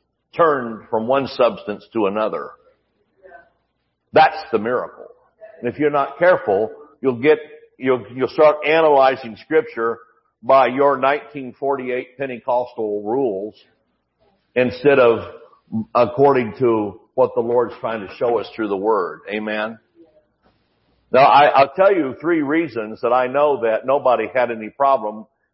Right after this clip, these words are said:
with this wine, whether it was fermented or not. I'll tell you why.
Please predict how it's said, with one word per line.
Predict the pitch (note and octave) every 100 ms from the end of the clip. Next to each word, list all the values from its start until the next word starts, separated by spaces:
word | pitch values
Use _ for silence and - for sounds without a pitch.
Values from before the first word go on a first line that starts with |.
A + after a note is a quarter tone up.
| -
with | B2+ -
this | B2 -
wine, | A2+ A2+ A2 A2+
whether | A2 A2+ A2
it | F#2+
was | G2+ -
fermented | A2 G#2 F#2+ F#2
or | F2
not. | F2 E2 G2+ -
I'll | G#2
tell | B2+ A#2
you | A2
why. | G2+ A2 F#2 D2+